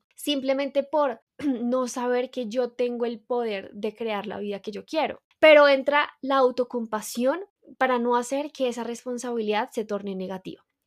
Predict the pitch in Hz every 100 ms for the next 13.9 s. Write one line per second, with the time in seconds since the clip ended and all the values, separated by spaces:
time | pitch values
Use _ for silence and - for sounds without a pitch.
0 | _ - 214 214 202 196 202 208 208 220
1 | 233 247 277 277 285 285 262 247 233 247
2 | 240 247 254 247 240 226 233 208 226 240
3 | 254 247 233 - - 240 240 233 226 233
4 | 233 220 220 220 233 254 233 240 240 233
5 | 226 - 220 247 254 240 233 208 202 233
6 | 226 240 220 202 _ _ 330 330 339 349
7 | 349 - 233 226 226 214 220 - 185 -
8 | _ 285 285 269 - 185 - _ - 240
9 | 269 - - 226 220 269 320 - 277 269
10 | 247 208 214 208 208 202 214 220 233 208
11 | 214 202 220 220 233 254 247 233 233 -
12 | 214 202 202 233 220 240 - - - -
13 | 294 285 269 240 269 311 247 226